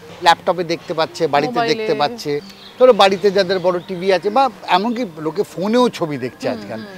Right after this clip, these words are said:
Speaker 1: এই দীর্ঘ যখন
Speaker 2: হুম।
Speaker 1: অফিস যাত্রার
Speaker 2: কেটে,
Speaker 1: সময়
Speaker 2: কেটে,
Speaker 1: ছবি
Speaker 2: কেটে, কেটে।
Speaker 1: দেখছে।
Speaker 2: হুম।
Speaker 1: কিন্তু থিয়েটার তো এমন একটা মাধ্যম, যেটা তো দেখতে আসার জন্যে হলে আসতেই হয়।
Speaker 2: এখন
Speaker 1: এমনও
Speaker 2: আপনি
Speaker 1: অনেকটা
Speaker 2: কিভাবে
Speaker 1: সময়
Speaker 2: দেখেন
Speaker 1: গেছে।
Speaker 2: বাংলা থিয়েটার?
Speaker 1: এখন বাংলা থিয়েটার আমার মনে হয় যে তো প্রচুর তরুণ তরুণী, নতুন প্রজন্মের,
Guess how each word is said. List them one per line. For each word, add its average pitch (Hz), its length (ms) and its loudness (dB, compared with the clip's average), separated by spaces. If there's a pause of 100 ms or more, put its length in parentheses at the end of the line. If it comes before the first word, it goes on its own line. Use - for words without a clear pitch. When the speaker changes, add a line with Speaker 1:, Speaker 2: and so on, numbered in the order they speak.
(160)
Speaker 1:
এই 165 120 -4 (320)
দীর্ঘ 202 300 2
যখন 202 320 -2
Speaker 2:
হুম। 185 140 -2
Speaker 1:
অফিস 190 280 -2
যাত্রার 190 320 0
Speaker 2:
কেটে, 302 120 -2
Speaker 1:
সময় 190 120 4
Speaker 2:
কেটে, 302 140 -4
Speaker 1:
ছবি 220 120 2
Speaker 2:
কেটে, - 120 -2
কেটে। 151 160 -2
Speaker 1:
দেখছে। 131 260 -6
Speaker 2:
হুম। 98 120 -10 (280)
Speaker 1:
কিন্তু 202 260 -6
থিয়েটার 247 380 -4 (120)
তো 294 60 2
এমন 247 260 0
একটা 247 220 -6
মাধ্যম, 160 540 -4
যেটা 180 280 -4
তো 208 100 -6 (100)
দেখতে 175 340 -4
আসার 202 300 -2
জন্যে 220 360 -2 (140)
হলে 170 160 2
আসতেই 143 440 0
হয়। - 100 -6
Speaker 2:
এখন 285 100 2
Speaker 1:
এমনও 311 100 0
Speaker 2:
আপনি 370 120 2
Speaker 1:
অনেকটা 349 220 0
Speaker 2:
কিভাবে 339 340 0
Speaker 1:
সময় - 100 -6
Speaker 2:
দেখেন 262 120 0
Speaker 1:
গেছে। 330 140 -8
Speaker 2:
বাংলা 262 300 -6
থিয়েটার? 240 320 -8 (100)
Speaker 1:
এখন 233 320 4
বাংলা 285 240 8
থিয়েটার 269 340 2
আমার 269 240 4
মনে 254 240 0
হয় 262 120 2
যে 247 120 -2
তো 226 220 -4
প্রচুর 226 400 -4
তরুণ 220 380 0
তরুণী, 220 520 -2 (400)
নতুন 220 380 -2
প্রজন্মের, 208 560 2